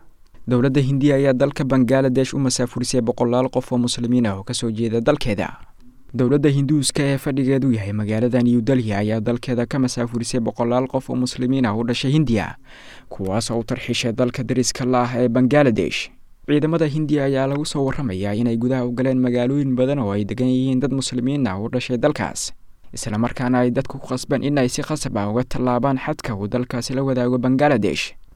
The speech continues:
kuwaas oo gaarayay ilaa iyo laba boqol oo qof oo muslimiin ah. Tallaabooyinkan ayaa imanaya xilli ay jirto xiisad ka dhalatay weeraro ka dhacay gobolka Kashmir oo lagu dilay dad badan, taas oo keentay in xukuumadda Hindiya ee ka talisa dalkaas ay shaaciso olole ballaaran oo ka dhan ah dadka muslimiinta ah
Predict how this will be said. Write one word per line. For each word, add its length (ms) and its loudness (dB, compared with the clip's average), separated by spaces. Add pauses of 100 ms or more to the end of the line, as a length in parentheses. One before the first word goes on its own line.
kuwaas 460 0
oo 80 2
gaarayay 560 2
ilaa 160 2
iyo 80 2
laba 220 2
boqol 320 2
oo 100 4
qof 200 -4
oo 60 -2
muslimiin 540 0
ah. 160 -4 (420)
Tallaabooyinkan 760 2
ayaa 280 4
imanaya 440 4
xilli 260 0
ay 100 6
jirto 300 -2
xiisad 340 -2
ka 120 -6
dhalatay 440 -2
weeraro 420 0
ka 140 -4
dhacay 320 4
gobolka 400 0
Kashmir 480 0
oo 200 -2
lagu 200 0
dilay 220 2
dad 180 4
badan, 220 4 (400)
taas 280 0
oo 60 2
keentay 380 2
in 80 6
xukuumadda 560 2
Hindiya 400 2
ee 120 0
ka 140 -4
talisa 320 0
dalkaas 420 0
ay 80 0
shaaciso 540 -2
olole 240 4
ballaaran 460 2
oo 80 4
ka 120 -4
dhan 140 2
ah 80 2
dadka 300 -4
muslimiinta 500 2
ah 140 -2